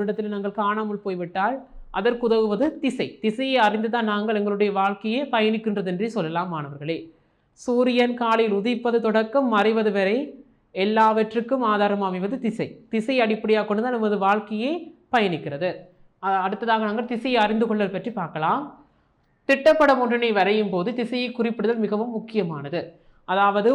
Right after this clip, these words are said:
ஒரு பாடசாலை திட்டப்படமோ எந்த ஒரு படமாக, எந்த ஒரு திட்டப்படம் வரையும் போதும்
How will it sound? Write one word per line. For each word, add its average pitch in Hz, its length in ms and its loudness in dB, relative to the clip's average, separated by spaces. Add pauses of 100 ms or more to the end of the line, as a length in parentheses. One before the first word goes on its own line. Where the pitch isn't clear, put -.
ஒரு 202 120 4 (100)
பாடசாலை 247 680 4
திட்டப்படமோ 208 460 0 (180)
எந்த 277 200 0 (140)
ஒரு 294 180 4
படமாக, 220 500 4 (160)
எந்த 196 220 0
ஒரு 240 140 4
திட்டப்படம் 208 500 -2
வரையும் 196 340 -2
போதும் 175 320 -4